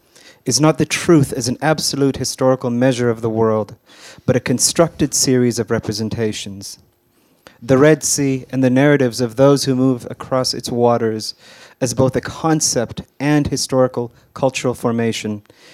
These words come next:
is a reality that is imaginatively constructed. Images propose a freedom of geography. They help instigate a break with the aesthetics of colonialization,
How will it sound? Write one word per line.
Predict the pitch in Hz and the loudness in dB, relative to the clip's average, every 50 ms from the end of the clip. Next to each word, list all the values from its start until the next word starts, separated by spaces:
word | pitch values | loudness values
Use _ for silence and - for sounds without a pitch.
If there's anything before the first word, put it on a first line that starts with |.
| - _ - | -20 _ -6
is | - 120 113 | -4 -2 0
a | 131 123 | 2 4
reality | 127 131 131 131 143 156 156 156 - - 131 123 | 4 6 6 6 6 6 6 4 2 2 -2 -2
that | 120 113 117 117 | 0 0 0 -2
is | 117 - - | -2 -4 -4
imaginatively | - 123 120 123 131 139 139 127 139 135 120 - - 110 104 107 107 | -4 -2 0 2 2 2 2 2 0 -2 -2 -4 -6 -10 -6 -6 -8
constructed. | 104 - 107 98 - - - 104 98 _ - - 98 92 _ _ - _ _ _ _ _ _ _ _ _ _ _ - _ _ _ _ - | -8 -8 -10 -10 -10 -10 -12 -14 -14 _ -16 -16 -16 -16 _ _ -20 _ _ _ _ _ _ _ _ _ _ _ -20 _ _ _ _ 0
Images | 160 180 180 180 147 147 160 160 143 - | 2 4 4 2 4 6 6 6 4 4
propose | - - 147 - - 147 139 135 127 123 | 2 0 0 0 2 2 2 2 2 0
a | 117 | -2
freedom | - - - 147 139 131 131 127 | -4 0 2 4 4 4 4 4
of | 120 110 104 | 2 0 -2
geography. | 107 117 117 110 110 104 104 110 101 - - - 104 101 101 _ _ _ _ _ _ _ _ _ _ _ _ _ _ _ _ _ - | -2 0 2 2 2 0 -2 -4 -6 -6 -8 -12 -12 -12 -12 _ _ _ _ _ _ _ _ _ _ _ _ _ _ _ _ _ -2
They | 131 120 | -2 2
help | 123 147 139 - - | 4 4 2 2 2
instigate | 156 151 - - - 139 120 135 131 127 | -4 -2 -2 -4 -4 -2 0 0 2 2
a | 120 | 0
break | 107 - - 135 131 127 123 - - | 0 0 2 4 4 4 2 -2 -6
with | 110 113 113 - | -10 -8 -6 -4
the | 120 | -4
aesthetics | 113 - - - 123 120 113 110 - - - - | -4 -4 -4 -4 -4 -2 -2 -4 -6 -8 -12 -14
of | - - - | -14 -18 -12
colonialization, | - 117 113 110 107 107 107 104 104 101 95 110 107 95 - - | -8 -6 -4 -4 -4 -4 -4 -6 -6 -6 -8 -8 -10 -10 -12 -18